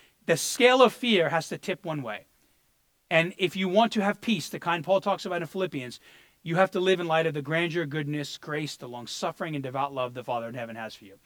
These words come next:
It is to recognize, since the Lord is your salvation, right? If God has brought you life, then you don't need to fear anything in life, not even death. It's living, knowing your life. No, nobody can prescribe a greater worth to you or take it away.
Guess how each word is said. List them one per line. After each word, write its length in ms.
It 100
is 120
to 100
recognize, 600
since 200
the 80
Lord 260
is 140
your 120
salvation, 680
right? 260
If 240
God 640
has 240
brought 240
you 120
life, 460
then 120
you 100
don't 140
need 120
to 40
fear 180
anything 280
in 80
life, 340
not 140
even 180
death. 320
It's 180
living, 440
knowing 240
your 120
life. 480
No, 240
nobody 240
can 140
prescribe 560
a 60
greater 260
worth 240
to 60
you 100
or 80
take 220
it 80
away. 260